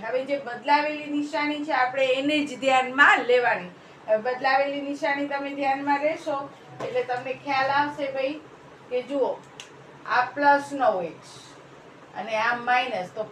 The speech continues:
પ્લસ નવ માઇનસ નવ ઉડી ગયા. હવે આ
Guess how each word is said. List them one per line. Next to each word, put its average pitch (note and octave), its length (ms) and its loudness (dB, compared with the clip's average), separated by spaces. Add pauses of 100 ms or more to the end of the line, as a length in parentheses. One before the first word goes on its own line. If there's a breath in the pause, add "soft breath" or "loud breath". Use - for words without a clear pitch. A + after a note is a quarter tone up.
પ્લસ C4 380 2
નવ C#4+ 340 2
માઇનસ C4 540 -2
નવ D4+ 360 0
ઉડી C4 300 -4
ગયા. G3+ 220 -2
હવે B3 120 2 (140)
આ C#4 100 6